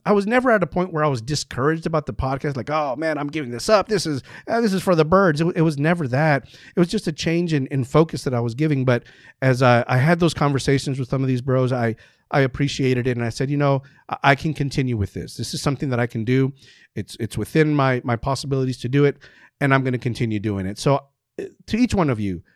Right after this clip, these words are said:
who took the time to reach out to me and mention something about the podcast, thank you. Thank you very much. And to each one of you that you're listening to the podcast, I appreciate that you take the time to listen to this podcast. Um,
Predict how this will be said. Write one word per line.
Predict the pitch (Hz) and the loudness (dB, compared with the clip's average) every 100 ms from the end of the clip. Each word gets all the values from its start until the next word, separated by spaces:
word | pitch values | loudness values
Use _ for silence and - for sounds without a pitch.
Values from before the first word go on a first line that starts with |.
| _ _ - | _ _ -4
who | 151 | -2
took | - - | 0 0
the | 170 | 0
time | 156 156 | -2 0
to | |
reach | 143 135 | -2 0
out | 147 127 | 0 0
to | 135 | -2
me | 123 | -4
and | 110 117 | -2 0
mention | 139 135 127 117 _ | 0 -2 -6 -8 _
something | - - 202 170 131 | -4 4 4 2 -4
about | 110 107 | -2 -4
the | |
podcast, | 101 107 98 98 85 - - _ _ _ | -4 -6 -4 -8 -10 -12 -20 _ _ _
thank | _ - 185 190 180 123 | _ 0 2 2 0 -6
you. | 95 92 _ _ _ | -8 -10 _ _ _
Thank | _ 196 196 165 | _ -2 -2 -2
you | 131 | -4
very | 113 113 139 123 117 | -4 -2 0 0 0
much. | 107 90 - - _ _ _ _ _ _ | -4 -6 -10 -12 _ _ _ _ _ _
And | 160 160 | 0 0
to | 202 | 0
each | 214 | 2
one | 233 | 2
of | 214 | 0
you | 190 220 107 95 _ _ _ _ _ _ - | 0 0 -2 -8 _ _ _ _ _ _ 0
that | 160 170 | 2 4
you're | 165 | 4
listening | 208 - 175 | 4 0 -4
to | - | -4
the | 131 | -6
podcast, | 123 117 101 - 95 - - - _ _ _ | -4 -4 -4 -8 -10 -14 -20 -20 _ _ _
I | 135 190 | 2 2
appreciate | 190 - 220 202 - 143 123 | 2 -2 -4 -4 -4 -6 -4
that | 160 | -6
you | 135 139 | -4 -4
take | 139 165 165 | -2 -4 -4
the | 151 | -6
time | 147 120 107 107 _ _ _ - | -4 -4 -6 -10 _ _ _ -4
to | 131 | 0
listen | 135 - 127 | 0 0 -4
to | 123 | -2
this | 123 | -4
podcast. | - 113 110 110 73 - - - | -4 -6 -6 -8 -10 -14 -20 -12
Um, | 127 120 110 104 | -4 -2 -2 -6